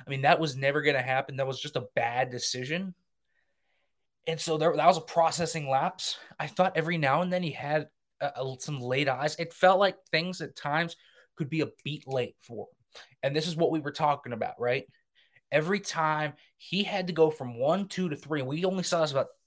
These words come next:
three, four times in that game 'cause he just didn't get the protection to showcase off, that off a lot. But every time he had to go to one, two to three, go backside, front side, or front side to backside,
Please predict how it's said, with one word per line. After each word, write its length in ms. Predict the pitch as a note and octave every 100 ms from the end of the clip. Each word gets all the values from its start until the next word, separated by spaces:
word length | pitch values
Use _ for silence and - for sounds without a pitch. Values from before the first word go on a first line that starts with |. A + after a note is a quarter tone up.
| _
three, 220 | A#2+ B2+
four 300 | C3+ - C3
times 640 | A#2+ - C#3+ C3+ G#2+ G2 - - - - -
in 120 | C#3
that 120 | C3
game 160 | B2 C3
'cause 120 | G#2+
he 60 | A2
just 160 | B2
didn't 180 | A#2 C3
get 100 | A#2+
the 40 | -
protection 680 | A#2 - - B2+ - E3+ - - - -
to 80 |
showcase 480 | B2 C3 C3 C3+ C3
off, 160 | B2 -
that 160 | B2
off 180 | A#2 C3
a 40 | D#3+
lot. 240 | F3 F3 - _ -
But 80 | C#3+
every 140 | F#3+
time 140 | G#3+
he 60 | F#3+
had 80 | E3+
to 60 |
go 140 | D#3 D3
to 80 | -
one, 340 | A2+ C#3 F3+
two 200 | - F#3+
to 60 | E3
three, 380 | - D#3+ D3+
go 380 | A2+ B2 A2+ G2+ - _ _ -
backside, 760 | - D#3 - E3+ E3 E3 D#3+ C#3+ -
front 240 | E3+ E3
side, 300 | - E3 D#3
or 100 | A#2+
front 320 | - D#3+ D#3+
side 280 | - E3 D#3
to 80 | C#3
backside, 640 | D3+ D#3+ D#3+ - G#2+ G2+